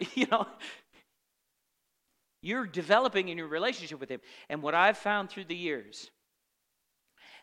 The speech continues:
and all the, all the, uh, seasoned veterans in the faith fight in the room will agree <laughs> with this, I believe. What I've found through the years is that the greater benefit I get out of the fight of the faith is my personal character development, my relationship with the Lord,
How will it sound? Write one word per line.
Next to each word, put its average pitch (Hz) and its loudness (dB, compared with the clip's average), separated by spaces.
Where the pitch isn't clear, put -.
and 127 -8
all 151 2
the, 139 2
all 151 0
the, 139 -2
uh, 120 -4
seasoned 180 -4
veterans 139 0
in 147 -6
the 131 -6
faith 165 -2
fight 143 -2
in 131 -8
the 127 -8
room 151 -6
will 135 -2
agree 151 -2
<laughs> - -4
with 165 0
this, 143 -4
I 135 0
believe. 131 -2
What 160 0
I've 202 6
found 165 0
through 156 -8
the 143 -8
years 139 -4
is 147 -4
that 143 -4
the 143 -6
greater 170 0
benefit 156 -4
I 147 0
get 143 -2
out 139 2
of 139 -8
the 131 -6
fight 139 -2
of 127 -6
the - -16
faith 143 -4
is 135 -6
my 147 0
personal 160 -6
character 160 -4
development, 170 -4
my 135 -6
relationship 143 -6
with 135 -10
the 113 -10
Lord, 143 -4